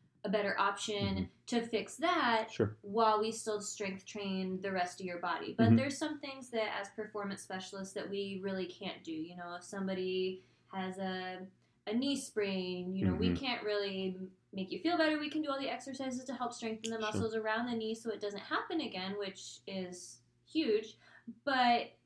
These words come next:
Speaker 1: in the immediate aftermath of an injury, I think physical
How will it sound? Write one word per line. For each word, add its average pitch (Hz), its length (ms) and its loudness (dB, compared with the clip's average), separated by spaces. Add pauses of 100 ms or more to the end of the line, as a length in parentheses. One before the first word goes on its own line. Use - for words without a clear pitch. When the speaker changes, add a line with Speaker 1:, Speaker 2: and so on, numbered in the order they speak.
(120)
Speaker 1:
in 233 180 2
the 226 120 6
immediate 233 760 4
aftermath 196 540 -4
of 180 100 -8
an 180 60 -6
injury, 196 580 -2
I 180 60 -4 (100)
think 180 200 -8 (360)
physical 185 320 -6